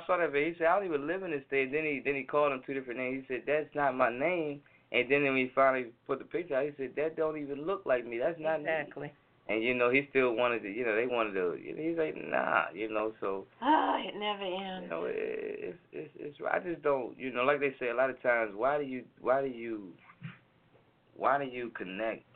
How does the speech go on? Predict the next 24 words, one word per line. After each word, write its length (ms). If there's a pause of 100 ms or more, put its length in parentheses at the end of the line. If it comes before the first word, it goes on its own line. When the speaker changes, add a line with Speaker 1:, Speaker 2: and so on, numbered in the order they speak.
(360)
Speaker 1:
"Oh, 420 (160)
black 340
people 480
means 460 (140)
danger"? 440 (100)
It 100
means 360 (460)
to 60
be 240
terrified. 580
It 80
means 340
to 60
be 200 (160)
scared 340
of 140
them. 220
Like, 260 (480)
why 300
do 80
you 220
automatically 760
link 320
that 260